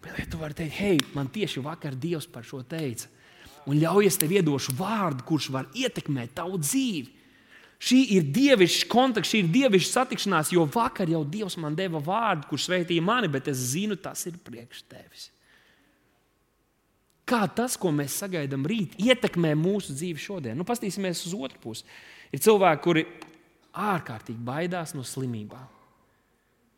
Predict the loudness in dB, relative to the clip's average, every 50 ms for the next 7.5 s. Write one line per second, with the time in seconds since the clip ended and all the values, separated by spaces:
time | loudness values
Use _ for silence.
0 | _ _ -6 -4 -4 -2 -2 -4 -6 -4 -6 -4 -2 -2 0 0 0 0 0 0
1 | -2 -4 -4 -2 0 0 2 2 0 -2 -4 -8 -10 -14 -16 -18 -20 _ _ _
2 | _ _ _ _ _ _ _ _ _ _ _ _ _ _ _ -8 -6 -4 -4 -4
3 | -6 -8 -6 -6 -4 -2 -2 -2 -2 -2 -4 -6 -8 -6 -4 -2 0 2 2 2
4 | 0 -2 -4 -4 -4 -4 -6 -8 -6 -4 -2 -2 -2 -2 -2 -2 -2 0 0 0
5 | -2 -2 -4 -8 -8 -6 -4 -4 -4 -4 -6 -6 -4 -2 -2 -2 -2 -4 -8 -16
6 | -20 -6 0 2 4 4 4 4 4 2 2 0 -2 -4 -8 -6 -6 -6 -6 -6
7 | -8 -10 -12 -14 -16 -18 -18 -20 -20